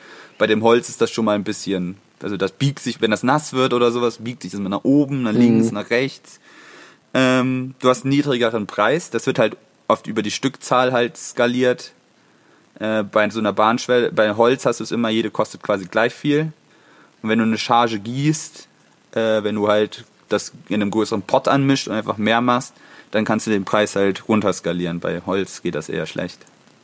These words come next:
Speaker 2: Das
Speaker 1: Weil
Speaker 2: stimmt.
Speaker 1: du brauchst halt den
Speaker 2: Ja.
Speaker 1: Baum
Speaker 2: Ja.
Speaker 1: und musst den einzeln sägen. Das wird ja nicht billiger, nur weil du mehr haben möchtest, brauchst du mehr Bäume.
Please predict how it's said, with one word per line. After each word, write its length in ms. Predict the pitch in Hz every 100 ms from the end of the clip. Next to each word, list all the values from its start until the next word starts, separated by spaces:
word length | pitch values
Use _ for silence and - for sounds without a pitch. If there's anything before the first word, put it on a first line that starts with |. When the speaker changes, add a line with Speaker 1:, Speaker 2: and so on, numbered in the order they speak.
| _ _ -
Speaker 2:
Das 40 |
Speaker 1:
Weil 40 | 117
Speaker 2:
stimmt. 140 | - 92
Speaker 1:
du 20 |
brauchst 220 | 92 90
halt 100 | 87
den 80 | 123
Speaker 2:
Ja. 60 | 113
Speaker 1:
Baum 220 | 82 82 - _ -
Speaker 2:
Ja. 180 | 123 113 -
Speaker 1:
und 100 | - 87
musst 180 | 87
den 120 | 90 82
einzeln 340 | 87 - 87
sägen. 300 | 85 87 90 - - - - - -
Das 120 | 90
wird 140 | 95
ja 40 | 90
nicht 140 | 90
billiger, 400 | - 90 85 85 - -
nur 140 | 95
weil 80 | 90
du 80 | 90
mehr 220 | 92 92
haben 200 | 87 90
möchtest, 360 | 85 - - -
brauchst 160 | 90
du 40 | 87
mehr 100 | 87
Bäume. 360 | 87 87 87